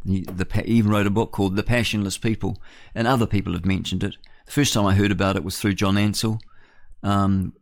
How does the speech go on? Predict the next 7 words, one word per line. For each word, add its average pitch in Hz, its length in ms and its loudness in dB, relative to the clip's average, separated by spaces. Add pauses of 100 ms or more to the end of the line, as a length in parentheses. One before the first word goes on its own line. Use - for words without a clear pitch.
wonderful 107 460 -2
man 101 300 2
he 107 140 4
is. 107 220 0
He's, 98 260 0
um, 92 260 0 (800)
um, 95 480 -4